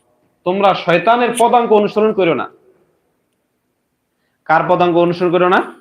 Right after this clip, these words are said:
শয়তানের পদাঙ্ক অনুসরণ করো না। ওয়া মাইয়াত্তাবি খুতুওয়াতিশ শাইতান, যে ব্যক্তি শয়তানের পদাঙ্ক অনুসরণ করে, সেজন্য জেনে রাখে,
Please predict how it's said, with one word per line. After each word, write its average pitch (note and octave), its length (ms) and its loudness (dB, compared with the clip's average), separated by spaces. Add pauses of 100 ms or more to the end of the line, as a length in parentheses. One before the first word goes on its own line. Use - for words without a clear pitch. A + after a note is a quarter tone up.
(400)
শয়তানের D#3 540 -2
পদাঙ্ক C3+ 320 -6
অনুসরণ A2+ 380 -12
করো G2+ 200 -16
না। - 160 -20 (1900)
ওয়া D3 60 0
মাইয়াত্তাবি A3+ 800 0
খুতুওয়াতিশ G3 580 0
শাইতান, C#3+ 540 0 (520)
যে D3 260 0
ব্যক্তি F3+ 320 0
শয়তানের G#3+ 540 0
পদাঙ্ক G3 340 0
অনুসরণ E3+ 480 0
করে, C#3 320 -2 (1500)
সেজন্য G#3+ 480 2
জেনে A3+ 200 4
রাখে, G#3 460 0